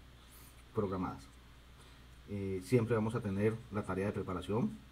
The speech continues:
del laboratorio correspondiente, el informe del laboratorio y las tablas de datos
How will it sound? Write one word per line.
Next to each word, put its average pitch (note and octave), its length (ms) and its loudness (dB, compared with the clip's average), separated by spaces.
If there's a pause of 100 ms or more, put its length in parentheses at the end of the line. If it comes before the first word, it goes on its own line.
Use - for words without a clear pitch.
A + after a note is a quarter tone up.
(280)
del F2+ 200 -4
laboratorio F#2+ 420 0
correspondiente, A2 720 0 (800)
el B2 140 8
informe B2 460 8 (580)
del G2 120 -4
laboratorio A#2+ 520 2 (500)
y G3 220 4
las A2+ 220 2
tablas A2 260 4
de G#2+ 60 2
datos F#2 340 -4